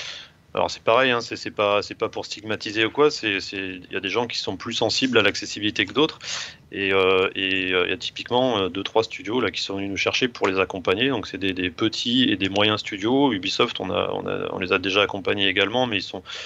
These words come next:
euh, vu la taille et, le, et la, la machine de guerre que c'est, euh, c'est, euh, c'est une structure qui est, euh, qui est plutôt autonome et qui, euh, développe en interne finalement des, des compétences sur ces sujets-là et, et depuis assez longtemps en fait. Donc ils sont,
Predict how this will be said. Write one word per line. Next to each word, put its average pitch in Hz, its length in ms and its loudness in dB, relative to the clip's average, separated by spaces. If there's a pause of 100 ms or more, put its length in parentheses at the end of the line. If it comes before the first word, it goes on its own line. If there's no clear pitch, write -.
(580)
euh, - 140 -8
vu 90 140 -10
la 104 140 4
taille 117 380 4
et, 98 60 2
le, 92 420 0
et 98 40 -8
la, 92 280 -4
la 98 80 -4
machine 98 460 -2
de 90 100 0
guerre 107 220 2
que 98 100 -4
c'est, 123 160 2
euh, 123 260 6
c'est, 92 300 -2
euh, 90 340 4
c'est - 140 -6
une 90 80 -8
structure - 420 -2
qui 92 160 -2
est, 90 60 4
euh, 85 180 2
qui - 100 -10
est - 40 -10
plutôt - 240 2
autonome 117 420 6
et 95 80 2
qui, 95 320 -2
euh, 92 120 2
développe 95 340 2
en 98 120 4
interne 110 300 2
finalement 101 540 -2
des, 90 240 -4
des 92 140 -10
compétences 107 440 -4
sur 104 120 -6
ces - 100 -2
sujets-là 104 420 4
et, 101 120 4
et 104 100 0
depuis 104 320 0
assez 104 200 4
longtemps 120 300 4
en 117 60 2
fait. 110 160 2
Donc 92 240 -8
ils - 40 -8
sont, 92 160 -10